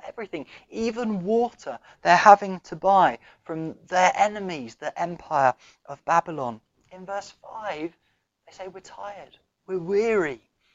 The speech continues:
we have no rest." In verse six, they're having to buy bread not only, for, they're having to buy water from Babylon, they're having to go to Egypt and Assyria for their bread.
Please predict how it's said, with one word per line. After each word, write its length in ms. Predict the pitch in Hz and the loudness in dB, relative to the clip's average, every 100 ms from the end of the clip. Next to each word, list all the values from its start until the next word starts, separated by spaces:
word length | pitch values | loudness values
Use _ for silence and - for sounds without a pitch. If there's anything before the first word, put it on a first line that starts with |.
| _ _ | _ _
we 120 | 170 | -12
have 420 | - 214 208 165 | -4 4 4 4
no 320 | 170 165 196 202 | -2 -4 0 0
rest." 640 | 196 202 - - - - _ _ _ _ - - | 0 -2 -6 -18 -20 -20 _ _ _ _ -20 -10
In 160 | 202 | -8
verse 280 | 196 220 220 | -6 -4 -6
six, 440 | - 269 262 - - - 196 | -8 -4 -4 -4 -14 -6 0
they're 80 | |
having 240 | 214 254 220 | 0 0 -2
to 80 | 202 | 0
buy 300 | 220 220 196 | 6 8 8
bread 260 | 214 196 | 4 2
not 180 | 208 - | 2 2
only, 340 | 226 240 226 185 | 4 2 0 -4
for, 200 | - - _ | -10 -20 _
they're 100 | 202 | 4
having 140 | 214 190 | 4 4
to 60 | |
buy 160 | 196 180 | 6 6
water 400 | 196 262 247 196 | 6 2 2 -4
from 160 | 175 | -4
Babylon, 420 | 202 220 190 151 160 - - | 2 2 2 -2 -4 -10 -8
they're 100 | 196 | 0
having 200 | 220 220 | 0 0
to 80 | - | 0
go 120 | 202 | 0
to 160 | - - | 0 -10
Egypt 500 | 226 247 - 196 - | -8 -8 -6 -6 -4
and 140 | 185 | -4
Assyria 920 | 185 - - 247 269 277 196 113 127 - _ _ | 2 2 0 -6 -2 0 2 0 -4 -14 _ _
for 140 | - 202 | -8 2
their 200 | 208 214 | 4 4
bread. 520 | 214 277 285 165 | 0 0 -2 -6